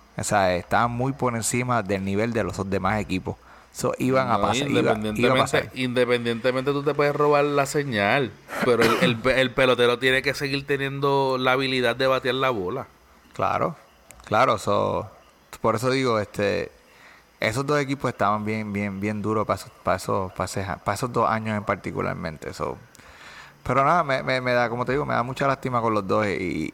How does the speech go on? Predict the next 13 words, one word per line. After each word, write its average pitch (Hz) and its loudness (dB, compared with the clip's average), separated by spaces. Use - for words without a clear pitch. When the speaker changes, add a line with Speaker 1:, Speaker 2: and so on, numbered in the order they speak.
Speaker 1:
y 107 -2
más 104 -2
que 127 -4
nada, 127 0
como 110 -4
que 101 -2
te 101 -4
digo, 110 0
el 104 0
maltrato 107 0
a 107 4
la 104 4
persona, 101 -4